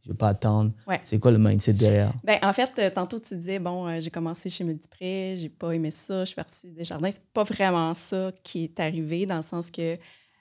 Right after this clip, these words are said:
Speaker 2: euh, moi, je suis ingénieure de formation.
Speaker 1: Mhm.
Speaker 2: Ok, donc, euh, j'ai, j'ai étudié là-dedans, euh, pendant des années. J'ai travaillé pour une grosse entreprise. Puis, euh, à un moment donné, j'étais dans mon cubicule beige, puis je me disais, « Bon, il me reste, euh, trente-trois ans avant de prendre ma retraite. »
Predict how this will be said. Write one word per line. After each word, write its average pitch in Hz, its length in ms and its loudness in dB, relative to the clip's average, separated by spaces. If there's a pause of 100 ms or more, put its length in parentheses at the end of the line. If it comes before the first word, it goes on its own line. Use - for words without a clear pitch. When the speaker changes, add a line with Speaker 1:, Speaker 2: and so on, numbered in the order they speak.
(140)
Speaker 2:
euh, 151 500 0 (140)
moi, 185 140 -2
je - 40 -2
suis - 80 -2
ingénieure 156 460 0
de 147 60 -4
formation. 151 520 -8
Speaker 1:
Mhm. 123 300 -12
Speaker 2:
Ok, 156 200 -8
donc, 147 280 -8
euh, - 160 -8
j'ai, 180 260 -10
j'ai 180 140 -8
étudié 151 340 -12
là-dedans, 147 340 -4
euh, 165 460 -4
pendant 151 240 -6
des 151 160 -4
années. 196 420 -2
J'ai 170 120 -4
travaillé 151 260 -10
pour 151 140 -8
une 151 60 -2
grosse - 260 -8
entreprise. 226 720 -6 (420)
Puis, 214 440 -4
euh, 170 140 2
à - 20 2
un 160 40 2
moment 165 200 0
donné, 190 600 -2
j'étais 175 280 -4
dans 175 140 -2
mon 165 280 -2 (220)
cubicule 180 360 -4
beige, 214 540 2
puis 185 100 -8
je 175 80 -6
me 175 80 -4
disais, « 180 180 -6
Bon, 220 160 -2
il 247 100 -2
me 175 60 0
reste, 185 280 -6
euh, 170 120 0
trente-trois 180 540 -4
ans 202 220 -2
avant 175 240 -4
de 175 100 -4
prendre 202 240 0
ma 214 80 4
retraite. » 190 640 -2